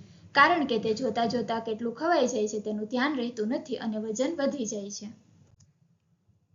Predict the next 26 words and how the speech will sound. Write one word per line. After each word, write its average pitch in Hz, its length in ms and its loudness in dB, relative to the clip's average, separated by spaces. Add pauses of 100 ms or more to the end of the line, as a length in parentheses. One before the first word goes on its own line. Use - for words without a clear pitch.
(1400)
હવે 339 160 12
આપણે 247 280 12
વાત 226 260 2
કરીશું 233 360 -2
એક્સરસાઇઝ 220 720 -2 (680)
માટેની 233 440 2
ટિપ્સ 214 380 0
વિશે. 208 320 -2 (380)
જો 311 180 6
વજન 233 340 4
ઘટાડવા 226 420 2
માટે 220 260 -2
તમે 214 240 -4
શરૂઆતમાં 220 520 -2
કોઈ 220 120 -2
ભારે 220 300 -4
ભરખમ 240 400 0
એક્સરસાઇઝ 226 480 -4
કરવા 220 260 -4
માંગતા 220 360 -2
ના 302 200 6
હોય 220 220 2
તો 220 140 -2
શરૂઆતમાં 220 540 0
ચાલવું 214 420 0
જોઈએ. 202 320 -8